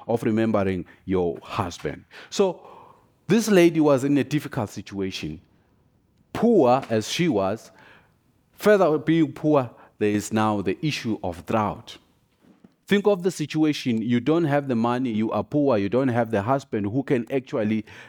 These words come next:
uh, try to make ends meet, maybe try a garden or actually walk a distance to buy food somewhere, to bring it home so you can eat as a family. But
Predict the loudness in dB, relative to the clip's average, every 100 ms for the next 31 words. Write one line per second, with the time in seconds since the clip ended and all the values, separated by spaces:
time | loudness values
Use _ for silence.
0 | -4 -2 0 -2 0 2 2 0 -4 -2
1 | 0 2 0 0 -2 -2 -2 -2 -2 -2
2 | -2 -2 -2 -2 -4 -6 -4 -2 -2 -4
3 | -4 -2 -2 -2 0 2 0 -4 -8 -6
4 | -4 -4 -4 -2 0 0 -2 -6 -4 -2
5 | -2 0 -4 -4 -8 -2 0 0 -2 -4
6 | -6 -2 -2 0 0 -2 -6 -16 -6 -4
7 | 0 0 2 0 0 -2 -2 -2 0 -2
8 | -2 -6 -4 -4 -4 -4 -2 0 -2 -6
9 | _ _ _ _ _ _ _ _ -2 0
10 | 0